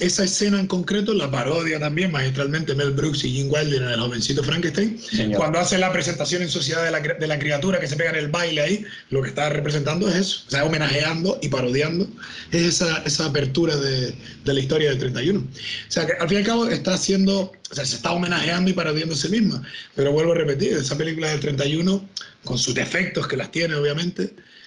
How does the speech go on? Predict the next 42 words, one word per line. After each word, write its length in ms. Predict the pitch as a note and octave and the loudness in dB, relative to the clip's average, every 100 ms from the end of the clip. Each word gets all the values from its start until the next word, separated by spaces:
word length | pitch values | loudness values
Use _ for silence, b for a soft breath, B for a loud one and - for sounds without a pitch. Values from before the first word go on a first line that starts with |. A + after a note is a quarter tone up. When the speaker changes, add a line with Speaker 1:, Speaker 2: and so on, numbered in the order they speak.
| B B - | B B -10
Speaker 1:
es 480 | G#2+ A2+ C3 D3 F3 - - - - - | -4 -2 0 0 -2 -10 -20 -20 -18 -8
historia 340 | C3+ F#3 G3 | -2 2 2
del 100 | D3 | 2
cine. 280 | - A#3+ D#3 - - _ - | 0 -2 -4 -8 -20 _ -4
Dentro 460 | D3 F#3+ - D#3 | 2 4 4 0
de 80 | D#3+ | -2
su 180 | - F3+ | 0 2
género, 440 | G3 A3 A#3+ C4+ | 2 4 2 0
creo 160 | - D#3+ | -2 -2
que 80 | F#3+ | 0
como 160 | F#3 | 0
El 80 | D#3 | -2
maquinista 400 | C#3 C3+ D3+ D3+ | -4 -4 -4 -2
de 60 | D3+ | 0
la 100 | D3+ | 0
General 320 | D#3+ E3 F3 | -2 -4 -2
o 40 | |
La 100 | G3+ | -2
quimera 280 | F3+ D#3 D#3+ | -2 -2 -2
del 120 | C3 | -2
oro, 220 | F3+ - - | -2 -4 -6
obviamente. 460 | D3 C3 - - - | -8 -10 -12 -10 -2
Speaker 2:
Vamos 180 | E3 E3+ | 2 2
a 60 | |
ver, 40 | B2 | 2
que, 160 | C3 | 0
que 100 | B2 | 0
sea 160 | B2 F#3 | 0 2
buena 260 | G3 G#3+ E3+ | 2 2 2
o 40 | |
que 100 | E3 | 2
sea 180 | E3 D#3+ | 2 2
mala, 280 | G3 F#3+ E3 | 2 2 4
no, 180 | E3+ | 4
no 120 | D#3+ E3 | 2 2
vamos 200 | F3 E3+ | 0 0
a 40 | |
entrar, 300 | E3 E3+ D3+ | 0 -2 -2
que, 220 | D3 B2+ | -2 0
que, 140 | B2+ B2 - | -2 -4 -6
que 100 | - | -6
sea, 220 | B2 C#3+ | -2 -2